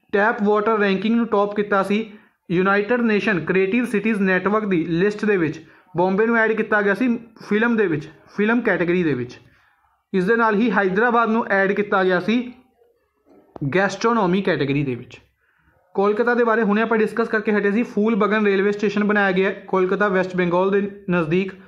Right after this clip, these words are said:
ਹੁਗਲੀ ਰਿਵਰ ਦੇ ਕਿਨਾਰੇ। ਇਸ ਤੋਂ ਇਲਾਵਾ ਕੋਲਕਾਤਾ ਦੇ ਵਿੱਚ ਈਡਨ ਗਾਰਡਨ ਦੇ ਵਿੱਚ ਇੰਡੀਆ ਔਰ ਬੰਗਲਾਦੇਸ਼ ਦਾ ਡੇ ਨਾਈਟ ਟੈਸਟ ਮੈਚ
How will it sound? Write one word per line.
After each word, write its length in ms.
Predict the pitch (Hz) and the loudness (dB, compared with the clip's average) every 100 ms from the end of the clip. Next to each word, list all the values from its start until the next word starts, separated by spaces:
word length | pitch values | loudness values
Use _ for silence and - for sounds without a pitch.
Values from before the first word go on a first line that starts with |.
| - - | -12 -4
ਹੁਗਲੀ 260 | 185 202 214 | 0 2 2
ਰਿਵਰ 220 | 202 202 | 2 2
ਦੇ 140 | 202 | 0
ਕਿਨਾਰੇ। 460 | 202 196 180 196 - - - - | 0 2 2 0 -4 -14 -10 -8
ਇਸ 80 | 185 | -2
ਤੋਂ 120 | 220 | 0
ਇਲਾਵਾ 480 | 208 196 208 208 - - | 2 2 0 -2 -10 -8
ਕੋਲਕਾਤਾ 440 | - 196 196 220 226 | -2 0 0 0 0
ਦੇ 140 | 220 | 2
ਵਿੱਚ 300 | 208 220 - - _ _ _ _ 208 | 0 -2 -8 -20 _ _ _ _ -2
ਈਡਨ 300 | 208 247 226 | 0 0 2
ਗਾਰਡਨ 360 | 202 190 220 | 2 2 2
ਦੇ 100 | 208 | 2
ਵਿੱਚ 220 | 156 147 - | 0 -2 -2
ਇੰਡੀਆ 300 | 190 208 247 | 0 2 2
ਔਰ 180 | 220 208 | 2 0
ਬੰਗਲਾਦੇਸ਼ 600 | 180 185 202 214 208 190 | 2 2 2 2 0 0
ਦਾ 200 | 151 - | -2 -4
ਡੇ 340 | 135 127 190 233 | -6 0 2 2
ਨਾਈਟ 400 | 208 190 196 190 | 2 2 0 -2
ਟੈਸਟ 280 | 185 180 185 | -2 0 0
ਮੈਚ 300 | 165 180 | 0 0